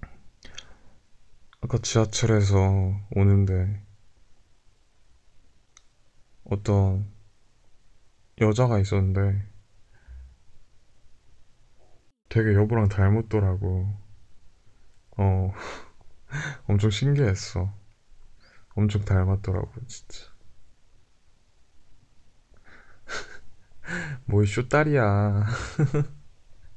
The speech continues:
다리가 너무 짧아. 그래서 귀여워, 여보. <laughs> 다리가 어떻게 이렇게 짧아? <laughs>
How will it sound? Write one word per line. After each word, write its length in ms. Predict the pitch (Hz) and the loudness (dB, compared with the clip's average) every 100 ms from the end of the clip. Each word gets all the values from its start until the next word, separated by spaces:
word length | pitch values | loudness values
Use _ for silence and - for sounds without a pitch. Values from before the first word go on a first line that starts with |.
| - - - - 254 247 - - - - - - - _ - - - - - - | -16 -16 -14 -10 -8 -8 -8 -14 -16 -16 -18 -20 -20 _ -20 -20 -18 -18 -14 -10
다리가 640 | - 120 131 139 127 113 107 | 2 4 4 2 2 2 2
너무 720 | 117 143 156 175 170 151 123 | 2 2 2 0 0 2 2
짧아. 280 | 123 135 127 - - - | 2 2 0 -4 -6 -12
그래서 320 | - 117 113 - | 0 2 2 0
귀여워, 560 | - 107 101 95 98 95 - - | 2 4 6 4 2 -2 -10 -2
여보. 360 | 95 92 90 98 - - - - - - - - - - _ _ | 0 2 0 -2 -6 -18 -18 -18 -16 -18 -18 -18 -20 -20 _ _
<laughs> 720 | - 208 202 165 - - - | -6 -4 -4 -8 -16 -20 -14
다리가 340 | - 127 127 113 | 0 4 4 4
어떻게 200 | 104 127 | 4 4
이렇게 200 | 107 107 | 6 4
짧아? 520 | 120 131 117 101 143 - - _ _ - - - - - - - - - - - - - - - - - - - - - 240 - - - - - | 6 4 6 2 2 -6 -20 _ _ -20 -20 -20 -20 -20 -18 -20 -20 -12 -12 -8 -8 -6 -8 -10 -12 -14 -10 -6 -4 -2 -4 -6 -14 -14 -14 -4
<laughs> 480 | 175 185 131 104 101 | 6 8 8 4 -4